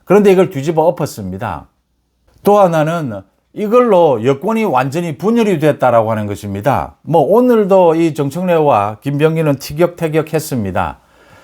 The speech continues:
그런데 김병기가 완전히 들이받지 못하는 것은 이 정청래 뒤에는 이재명이 있기 때문입니다.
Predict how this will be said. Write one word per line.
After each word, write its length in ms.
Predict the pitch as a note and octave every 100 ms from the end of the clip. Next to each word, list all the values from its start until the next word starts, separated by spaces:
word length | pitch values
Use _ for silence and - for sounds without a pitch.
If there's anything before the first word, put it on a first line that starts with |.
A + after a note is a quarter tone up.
| _
그런데 360 | E3+ F3+ F3 D3+
김병기가 600 | D3+ D3+ F3+ G3 F3+ D#3+
완전히 420 | C3 D3+ F3+ F#3
들이받지 420 | F#3 F3 E3+ E3
못하는 420 | D#3+ B2+ C#3 D3
것은 380 | C#3 B2 D#3 C3+
이 280 | C#3 E3+ C#3 - _ _
정청래 460 | - D3+ G#3+ G#3 D#3
뒤에는 340 | D#3+ E3 D#3
이재명이 500 | C3 C3+ F3+ G#3+ F#3+
있기 200 | D3 B2
때문입니다. 680 | A2 G#2 G2+ G2 A2+ A#2 C#2